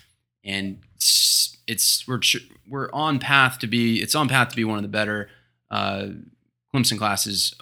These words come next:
maybe of all time. And we'll s-, it, I think a lot will depend on the finish. What we need are a couple of offensive linemen. Um, we, we're, we're in the hunt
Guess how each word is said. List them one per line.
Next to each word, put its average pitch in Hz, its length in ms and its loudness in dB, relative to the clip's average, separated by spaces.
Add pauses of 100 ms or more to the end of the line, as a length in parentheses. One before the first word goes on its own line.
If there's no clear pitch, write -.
maybe 113 220 6
of 98 80 2
all 101 140 -2
time. 117 480 2 (260)
And 120 100 -4
we'll 120 80 0
s-, - 120 0
it, 127 180 4
I 120 80 6
think 120 100 6
a 113 40 -2
lot 110 180 2
will 101 100 -6
depend 101 280 -6
on 98 140 -2
the 95 80 -10
finish. 117 560 4 (560)
What 120 180 -2
we 123 120 6
need 135 500 8
are 101 300 0
a 98 40 -10
couple 107 440 -4
of 101 80 -4
offensive 101 560 -2
linemen. 98 560 -2
Um, 98 280 -8
we, 104 180 -4
we're, 107 320 -6
we're 110 140 -4
in 123 100 2
the 110 80 0
hunt 117 360 0